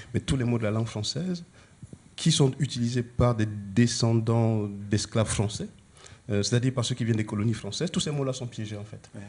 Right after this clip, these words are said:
Speaker 1: Euh, dès qu'on dit philosophie, pour les raisons que j'ai rappelées tout à l'heure, bah, on, on peut dire philosophie bantou. Ah, là, ça pose des problèmes, et à bantou et à philosophie. Donc, euh, donc je comprends très bien qu'il n'ait, qu'il n'ait, qu'il n'ait pas utilisé le mot,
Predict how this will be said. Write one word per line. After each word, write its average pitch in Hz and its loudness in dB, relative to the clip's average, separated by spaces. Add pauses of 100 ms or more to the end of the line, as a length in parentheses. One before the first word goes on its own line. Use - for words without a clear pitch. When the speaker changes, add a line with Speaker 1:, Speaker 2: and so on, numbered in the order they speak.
(140)
Speaker 1:
Euh, 104 -4
dès 123 2
qu'on 139 -2
dit 131 -2
philosophie, 113 -2
pour - -8
les 101 0
raisons 107 0
que 113 -4
j'ai 107 -2
rappelées 101 -2
tout 104 -4
à 95 0
l'heure, 151 0
bah, 117 2
on, 135 0
on 117 -2
peut 139 -4
dire 135 -8
philosophie 110 -8
bantou. 156 0
Ah, 98 -2
là, 113 0
ça 113 -2
pose 156 -6
des 135 -4
problèmes, 139 -8 (100)
et 185 2
à 165 4
bantou 151 -2
et 170 -4
à 151 -2
philosophie. 143 -12 (360)
Donc, 123 2
euh, 104 -2
donc 101 0
je 151 0
comprends 113 -4
très 135 -6
bien 185 -2
qu'il - -2
n'ait, 127 4 (160)
qu'il 135 -2
n'ait, 117 2
qu'il 117 -4
n'ait 113 -4
pas 104 -2
utilisé 101 -2
le 101 -2
mot, 139 0